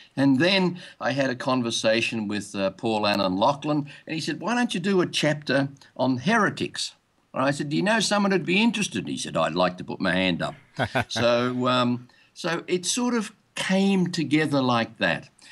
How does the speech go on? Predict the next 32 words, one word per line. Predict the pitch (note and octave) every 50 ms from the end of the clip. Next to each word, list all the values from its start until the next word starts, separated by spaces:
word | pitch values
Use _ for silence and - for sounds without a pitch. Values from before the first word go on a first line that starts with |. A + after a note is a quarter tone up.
| - _
It, | - - C#3+ C#3+ C#3+ - -
um, | A#2+ A2 G#2+ G#2+ G#2 G2+ G2 -
it, | - A#2 A#2 - -
it | G#2+ G2+ - G#2+
grew | F#2+ G#2+ C#3 E3+ F3+ F3 D#3+
out | D3 C#3+ C3+ C3+ B2+
of | A#2+ A2+ A2+
all | B2 C3 C#3+ D3+ D3+ D3
sort | C#3+ - - C3 B2+ B2+ A#2+
of, | A2+ G2+ F#2
uh, | G#2 F#2+
proportions, | F#2 - - - - - C#3 C#3+ D#3+ E3 D3+ - F3 E3 E3 E3 D3+ - - - - - - - - _ -
um, | - F#2+ F#2+ F#2 F2+ F2+ F2+ F2+ F2 -
in | A#2+ A#2 A2
the | G#2+ G#2
sense | - - D3+ C#3+ C#3+ C#3 C#3 - -
that, | - G#2 F#2 F2+ - -
um, | G2+ F#2 F2+ F2 F2 - - - - - _ _
uh, | - F#2+ F2 F2 F2+
we | G2+ G#2 G2 F#2+ F#2
have | G2+ A#2+ G#2 F#2+ F2+
something | - - B2+ B2+ B2 B2+ A#2 G#2+ G#2 G2+
like | G2 F#2+ F#2 F2+ - -
thirty | - - - C#3+ D3 D3+ D3+ D3 C3+
contributors | B2 - - G2+ G2+ - - - D#3 C#3+ C#3 D#3+ D3+ D3+ D#3 D3+ D3 -
from | - - G2+ F#2+ F2+ E2 F2 F2 - _ _ _
America, | - E2 E2+ F#2 A2 C3+ C#3 C#3 D3 C#3 D3+
Canada, | D3 D3 - - C3 C3+ C#3+ C#3+ C3+ B2+ C3+
New | B2 G2+ F#2+ F#2+
Zealand, | F2 G2+ A2 B2+ C#3+ D3 C#3+ C#3+ B2 F#2+
Australia, | E2+ - - - A#2 B2+ C3+ C#3+ C3+ B2 A2
Britain. | F2+ C#2+ - B2+ C#3+ D3 - D3 D3 D3 D3 D3